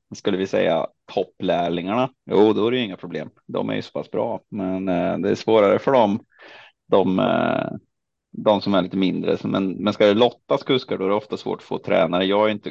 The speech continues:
jag är ju kanske inte alltid så där jättesugen på att få någon random <laughs> kusk som har kört två lopp och köra en.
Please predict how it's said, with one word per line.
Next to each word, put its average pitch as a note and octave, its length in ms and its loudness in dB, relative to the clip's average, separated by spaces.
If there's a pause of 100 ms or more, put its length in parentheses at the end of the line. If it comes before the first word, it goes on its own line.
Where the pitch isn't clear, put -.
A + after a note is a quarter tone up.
jag G#2+ 160 4
är G#2 40 2
ju G#2 60 0
kanske F#2+ 300 -6
inte F2+ 100 -2
alltid E2+ 500 -4
så F#2+ 60 -10
där F#2 80 -2
jättesugen F2+ 720 -6
på E2+ 260 0
att D#2+ 80 -6 (640)
få G#2+ 140 4
någon F#2+ 200 0
random F2+ 680 0
<laughs> - 1200 -8
kusk - 280 2
som - 120 -6
har D#2 80 -4
kört - 220 -2
två F2 240 4
lopp E2 320 4
och F2 80 2
köra E2 320 4
en. - 80 -6